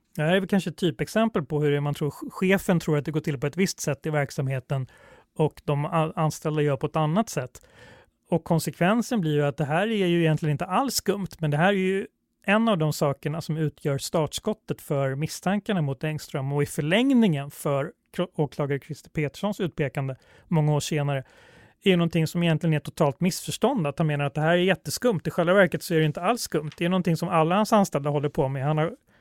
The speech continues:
själv bara inte fattat det. Ehm, sen, det är ju samma sak med att de här dörrarna som inte larmas är ju, blir ju mycket fram och tillbaka runt det.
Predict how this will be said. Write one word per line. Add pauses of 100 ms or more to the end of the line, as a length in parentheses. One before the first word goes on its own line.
(120)
själv
bara
inte
fattat
det. (840)
Ehm, (260)
sen,
det
är
ju
samma
sak
med
att
de
här
dörrarna
som
inte
larmas
är
ju,
blir
ju
mycket
fram
och
tillbaka
runt
det.